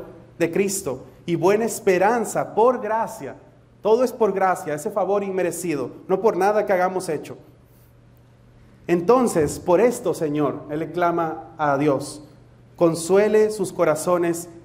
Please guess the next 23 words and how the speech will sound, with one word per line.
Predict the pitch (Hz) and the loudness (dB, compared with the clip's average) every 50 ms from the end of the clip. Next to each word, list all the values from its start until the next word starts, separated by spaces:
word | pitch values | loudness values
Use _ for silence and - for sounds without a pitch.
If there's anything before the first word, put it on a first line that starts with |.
| - | -6
¿y | 175 180 170 | -6 -4 -2
qué? | 175 190 208 233 233 226 - | 0 0 0 0 -2 -6 -6
"Y | 180 170 160 | -4 0 0
los | 160 156 - 160 160 - | 0 0 0 -4 -10 -6
afirme, | 151 151 147 - - - 202 202 175 139 120 104 92 - - - - - - - - - - - - - - - | -6 -6 -6 -8 -8 -4 -2 -2 -2 -4 -6 -10 -14 -18 -20 -20 -20 -20 -20 -20 -20 -20 -20 -20 -20 -20 -10 -2
y | - 180 | 2 4
los | 185 180 170 175 | 4 4 4 2
afirme | - 165 170 165 165 170 - 196 220 240 208 170 147 143 139 143 143 | 0 0 0 0 0 -4 -6 -2 0 0 2 2 0 0 -2 -2 -4
en | 170 156 151 143 | -6 -6 -4 0
toda | 160 190 190 190 185 190 - - | 2 2 4 4 4 2 0 0
obra | 190 190 196 180 156 139 131 127 127 - - - - - - - - | 2 2 2 2 2 0 0 0 -2 -8 -16 -18 -20 -20 -20 -12 -10
y | 175 165 | -6 -2
palabra | 165 160 151 151 160 160 165 165 165 165 160 165 - - - 143 139 | 0 0 0 2 2 0 0 0 0 -2 -2 -4 -8 -14 -14 -12 -6
buena". | 151 170 160 156 127 123 - - - - - - - - - - _ - - - - - - - - - - _ _ _ - - - - - - - - | -4 -2 -2 -2 -4 -8 -12 -16 -20 -20 -20 -20 -20 -20 -20 -20 _ -20 -20 -20 -20 -20 -20 -20 -20 -20 -20 _ _ _ -20 -20 -20 -20 -20 -20 -10 -6
Así | - 151 151 180 | -4 -4 -4 -2
que | 175 - 190 | 0 0 2
él | 190 | 2
no | 190 190 | 2 2
solamente | 190 208 190 180 175 185 190 185 185 190 | 2 4 2 4 4 2 0 0 0 0
les | 185 175 165 - 156 | 0 -2 -2 -2 -2
recuerda | 156 160 - 170 180 180 175 180 180 | -4 -2 2 2 2 2 2 0 -2
quiénes | - - 185 180 180 170 | 0 -2 0 0 0 -2
son, | - - 180 185 190 202 202 - - | -2 0 0 0 0 -2 -8 -10 -14